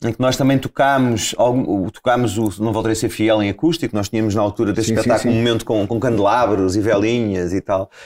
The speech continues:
Speaker 1: e tocámos também no, o Não Voltarei a Ser Fiel, salvo erro. E, e pronto, acho que este, este, e, e continuamos a partilhar o palco com, com Resistência. E acho isso, é o que tu dizes, epá, é daquelas coisas que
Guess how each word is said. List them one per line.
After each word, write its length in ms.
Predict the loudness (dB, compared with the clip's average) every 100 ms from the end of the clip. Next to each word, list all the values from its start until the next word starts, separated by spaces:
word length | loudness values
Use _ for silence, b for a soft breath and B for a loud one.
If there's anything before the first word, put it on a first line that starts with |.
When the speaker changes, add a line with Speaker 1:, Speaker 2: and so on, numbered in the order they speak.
| B
Speaker 1:
e 60 | -12
tocámos 300 | -4 -4 -2
também 200 | -2 -2
no, 160 | -2 -2
o 280 | -4 -4
Não 100 | -4
Voltarei 240 | -4 -4 -4
a 40 |
Ser 120 | -6
Fiel, 380 | -8 -2 -2 -2
salvo 340 | -2 -4 -2 -2
erro. 300 | -2 -6 -14 b b b
E, 260 | -2 0 0
e 40 |
pronto, 300 | 0 -2 -4 -4
acho 180 | -4 -2
que 60 | -2
este, 260 | -2 -2
este, 240 | -6 -4 -4
e, 280 | 0 -2 -2 -6
e 100 | -2
continuamos 460 | -2 0 0 2
a 60 | 0
partilhar 380 | -2 -2 0 0
o 40 |
palco 340 | 0 -2 -2 -10
com, 380 | -6 -4 -4 -6
com 120 | -8
Resistência. 580 | -6 -8 -6 -8 -8 -20 b b b b
E 100 | 0
acho 240 | 0 0
isso, 720 | -4 -2 -2 0 2 0 -2 -4
é 100 | -2
o 40 | 0
que 60 |
tu 100 | 0
dizes, 180 | 0 0
epá, 140 | 0
é 60 | 0
daquelas 340 | 0 0 -2
coisas 400 | -2 -2 0 -2
que 220 | -6 -10